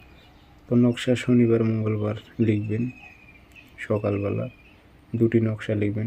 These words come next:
সাদা কাগজে কালো কালি দিয়ে। নাম দেবেন অমুকের মেয়ে অমুক, অমুকের ছেলে অমুকের সাথে মিলন ঘটাও। আর কোনো মেয়ে হয়ে যে ছেলের উপর প্রয়োগ করে অমুকের ছেলে অমুক, অমুকের মেয়ে অমুকের সাথে মিলন ঘটাও। অর্থাৎ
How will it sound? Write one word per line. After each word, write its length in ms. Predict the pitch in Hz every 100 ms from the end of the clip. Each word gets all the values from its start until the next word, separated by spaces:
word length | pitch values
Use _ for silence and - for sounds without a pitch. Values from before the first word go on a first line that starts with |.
| 110
সাদা 220 | 104 101 104
কাগজে 400 | 101 101 98 117
কালো 200 | 110 101 101
কালি 220 | 101 98 98
দিয়ে। 180 | 98 113 - - - _ - - - - 120
নাম 140 | 120 117
দেবেন 260 | 113 113 113
অমুকের 300 | 107 107 117 113
মেয়ে 160 | 110 107 107
অমুক, 200 | 117 - 120
অমুকের 300 | 110 110 117 110
ছেলে 220 | 113 113 113
অমুকের 300 | 110 117 113
সাথে 260 | 117 113 131 127 - - - - - - - - - 123 127
মিলন 320 | 123 123 117 110
ঘটাও। 380 | 113 110 123 131 - - - -
আর 160 | 120 110 104
কোনো 180 | 113 110 110
মেয়ে 200 | 120 117
হয়ে 180 | 117 120 113
যে 100 | 117 -
ছেলের 300 | 113 110 110
উপর 160 | 104 107 107
প্রয়োগ 260 | 107 107 -
করে 140 | 110 113 110
অমুকের 340 | 107 104 110 -
ছেলে 220 | 117 110
অমুক, 280 | 104 107 117 -
অমুকের 340 | 110 107 107 113
মেয়ে 140 | 107 107
অমুকের 320 | 101 101 101 -
সাথে 220 | 107 -
মিলন 340 | 110 104 101 101
ঘটাও। 340 | 98 104 101 107 - - - - - - - - - - - - - - - -
অর্থাৎ 380 | 123 - 143